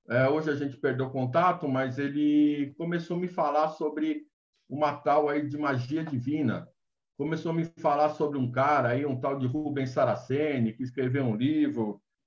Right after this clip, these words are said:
Guardião da Meia-Noite, e ele começou a falar que tinha essa tal de magia do fogo, essa tal de magia divina, que, que era o último, último curso que ele ia dar, que era o último grau que ele tava dando, esse, essa,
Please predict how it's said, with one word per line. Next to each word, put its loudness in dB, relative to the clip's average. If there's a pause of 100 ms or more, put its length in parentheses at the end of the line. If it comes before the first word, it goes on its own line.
Guardião 2
da 2
Meia-Noite, 2 (340)
e 4
ele 2
começou -4
a -14
falar 4
que -6 (120)
tinha -2
essa 2
tal -2
de -6
magia -2
do -6
fogo, -2
essa -4
tal -4
de -6
magia -4
divina, -2 (480)
que, 0
que 0
era 4
o 4
último, -4 (120)
último -4
curso 0
que -4
ele 0
ia 4
dar, 0 (520)
que -4
era 4
o 4
último 0
grau 2
que -4
ele -6
tava -2
dando, -2
esse, -4
essa, -2